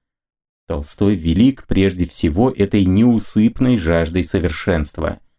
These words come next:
И если его отъезд есть начало такой жизнедеятельности, которую мы по существу будем считать ошибочной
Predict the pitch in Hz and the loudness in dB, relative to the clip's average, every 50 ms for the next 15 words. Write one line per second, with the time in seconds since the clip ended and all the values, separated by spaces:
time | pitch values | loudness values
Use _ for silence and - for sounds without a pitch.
0 | _ _ _ _ _ _ _ _ _ _ - 120 135 139 139 151 127 - - - | _ _ _ _ _ _ _ _ _ _ 0 0 0 2 2 2 2 0 0 -2
1 | 82 76 73 69 73 82 104 117 147 151 139 135 - 107 107 110 95 - - - | -2 0 0 0 0 0 0 2 2 2 2 0 -2 0 2 2 2 0 -4 -4
2 | 90 90 107 113 110 - - 107 110 110 - - 123 123 101 85 80 - 90 - | -2 0 0 0 0 0 -2 -2 -2 0 0 0 2 2 2 0 0 -2 -2 -2
3 | - 117 113 98 78 85 104 95 85 87 85 76 85 104 117 104 90 - - 78 | 0 2 2 2 2 2 0 2 2 0 0 2 2 2 4 2 2 0 -2 -2
4 | 80 76 - - - 73 71 - _ _ _ _ _ _ _ - 117 - 151 151 | -4 -4 -4 -4 -4 -6 -6 -6 _ _ _ _ _ _ _ -4 -2 0 2 2
5 | 151 151 147 147 151 160 151 - - 120 110 - - 123 - - 139 131 - - | 4 4 4 4 2 2 0 0 0 0 0 0 0 -2 0 0 -2 -2 -2 0
6 | 127 123 113 90 80 92 104 90 92 85 - - - - - 92 - 98 90 82 | 0 2 2 2 2 0 0 2 0 0 -2 -2 -2 -2 0 0 0 0 -2 0
7 | - - 147 - - - - - 76 - - | 0 2 2 2 0 -2 -4 -6 -6 -6 -10